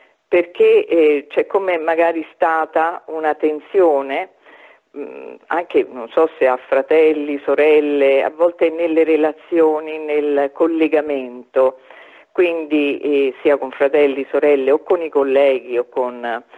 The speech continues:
le persone che la circondavano, e riceve anche la quadratura di Plutone, per cui ha dovuto fare sicuramente, collegato a questa funzione di Mercurio,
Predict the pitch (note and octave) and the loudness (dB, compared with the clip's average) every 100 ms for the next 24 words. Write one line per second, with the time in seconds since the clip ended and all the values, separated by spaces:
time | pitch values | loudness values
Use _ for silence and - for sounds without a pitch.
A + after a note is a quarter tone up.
0 | - _ B2+ C3 C3 - D#3 D3 - A#2+ | -20 _ -4 0 -2 0 -2 -2 -2 -2
1 | A#2 A2+ C3 - C3 B2+ A2+ A2 A#2+ - | -2 -4 -8 -4 -6 -2 -4 -2 -4 -2
2 | F3+ F#3+ F#3 F3+ - F#3+ D#3+ E3 D#3+ E3 | 0 0 0 -4 0 0 4 2 2 -2
3 | D#3 F3 D#3+ D3 C#3+ C#3+ D3+ D3+ D#3 D#3 | -4 0 0 2 0 0 -2 -4 -2 0
4 | C#3+ C3+ _ _ _ _ _ _ _ D#3 | -2 -4 _ _ _ _ _ _ _ -14
5 | D3+ D3+ D3+ C#3+ B2 A#2+ B2+ _ - _ | -10 -10 0 0 0 -6 -10 _ -20 _
6 | _ F#3+ F#3+ - G3+ F3 D3+ - _ _ | _ -2 -2 0 2 2 0 -6 _ _
7 | _ - D#3 E3 F3+ G#3 G3+ F3+ F#3 E3+ | _ -6 -2 0 0 0 0 0 0 0
8 | C#3+ B2+ B2+ B2+ - - D3 D#3 F3 E3 | 0 0 -2 -4 -10 -4 0 0 0 -4
9 | C3+ A#2 _ B2 A2+ B2+ B2 C#3 D3+ D3 | -6 -12 _ -4 -2 -2 -2 0 -2 0
10 | C3 - F3 E3+ - C#3 C#3+ C#3+ F3 D#3+ | -4 0 -2 -2 -4 -4 -6 -6 -4 -4
11 | C#3+ D#3 G3 - F3+ F3+ E3+ D3+ - | -4 -4 -6 -4 -6 -2 0 0 -2